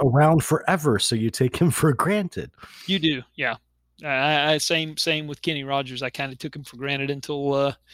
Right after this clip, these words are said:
Speaker 2: until you can't anymore. And it's like, you, they're not around. It's like, well, they can't, they're like the rest of us, they can't go on forever.
Speaker 1: Now,
Speaker 2: So
Speaker 1: when I was a kid,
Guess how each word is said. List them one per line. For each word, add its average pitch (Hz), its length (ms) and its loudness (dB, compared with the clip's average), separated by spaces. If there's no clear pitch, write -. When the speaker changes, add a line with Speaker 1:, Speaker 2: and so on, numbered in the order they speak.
Speaker 2:
until 175 200 0
you 165 140 0
can't 208 320 0
anymore. 170 380 -4
And 180 80 -8
it's 143 160 -8
like, 151 180 -2
you, 143 140 -6
they're 151 140 -6
not 151 200 -2
around. 165 420 -4
It's - 160 -16
like, - 140 -20
well, 180 100 -14
they 175 100 -8
can't, 170 320 -2
they're 156 140 -2
like 202 180 2
the 214 100 -2
rest 214 220 4
of 180 120 4
us, 165 100 -4
they 180 80 2
can't 180 240 -6
go 175 120 -2
on 175 140 -4
forever. 156 500 -2
Speaker 1:
Now, 139 180 4
Speaker 2:
So - 0 -
Speaker 1:
when 135 200 4
I 220 60 6
was 226 200 2
a 120 40 0
kid, 95 560 -4